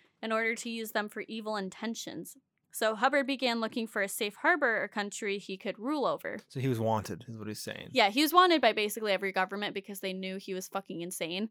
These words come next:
Speaker 2: Someone probably told him, like, "You know what, L. Ron? Uh, you're free in international waters." And he's like, "You know what? I just remembered I have to go to international <laughs> waters."
Speaker 1: Right. Well, actually, what he did first was he,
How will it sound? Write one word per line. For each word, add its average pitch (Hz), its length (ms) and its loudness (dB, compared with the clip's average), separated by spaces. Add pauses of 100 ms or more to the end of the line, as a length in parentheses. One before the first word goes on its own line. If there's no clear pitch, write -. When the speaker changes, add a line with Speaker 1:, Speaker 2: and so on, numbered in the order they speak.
Speaker 2:
Someone 165 300 2
probably 156 220 4
told 147 240 2
him, 120 140 0
like, 104 240 -2 (100)
"You 143 100 -2
know 165 120 4
what, 190 180 6
L. 110 160 4
Ron? 95 400 -6
Uh, 110 280 -2 (180)
you're 175 180 6
free 185 480 4
in 113 80 2
international 123 600 2
waters." 110 560 2
And 127 100 -6
he's 117 180 -4
like, 110 280 -2 (120)
"You 139 160 0
know 156 180 8
what? 175 260 8 (160)
I 147 160 2
just 160 200 -2
remembered 151 460 2
I 131 120 2
have 170 140 -4
to 175 100 -2
go 135 260 2
to 170 160 -4
international 117 600 -2
<laughs> - 0 -
waters." 104 380 6
Speaker 1:
Right. 277 300 6 (140)
Well, 269 120 4
actually, 370 280 -2
what 330 100 -2
he 262 80 -4
did 226 220 -2
first - 520 0 (300)
was 226 160 2
he, 233 240 -2